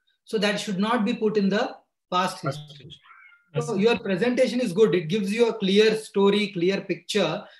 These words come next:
Speaker 1: But I think the, uh, the way you present should define what you want to lead your examiner to, because eventually you have made up your mind for certain differential diagnosis.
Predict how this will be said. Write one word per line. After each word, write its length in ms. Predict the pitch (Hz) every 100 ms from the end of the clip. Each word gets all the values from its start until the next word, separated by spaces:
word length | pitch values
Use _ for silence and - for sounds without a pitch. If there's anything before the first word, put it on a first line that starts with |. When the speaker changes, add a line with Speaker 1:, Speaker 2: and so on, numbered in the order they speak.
| _
Speaker 1:
But 280 | 151 196 233
I 120 | 214
think 400 | 202 214 240 208
the, 300 | 185 233 240 - -
uh, 320 | 165 175 160 151
the 120 | 180
way 200 | 196 247
you 140 | 247
present 540 | - 190 175 233 190 -
should 300 | - - 220
define 460 | 165 180 208 240 226
what 240 | 170 196
you 100 | 202
want 200 | 202 196
to 40 | 202
lead 340 | 165 185 226
your 180 | 214 196
examiner 640 | 160 - 180 180 180 175
to, 280 | 170 220 269 - _ _
because 480 | 156 165 220 226 190 170
eventually 760 | 180 240 - 226 226 240 233 _ -
you 200 | 180 240
have 220 | 233 202
made 180 | 202 208
up 140 | 214
your 160 | 214 185
mind 240 | 185 185
for 120 | 196
certain 400 | 165 - 175 175
differential 440 | 170 156 160 156 151
diagnosis. 640 | 143 120 - 113 - -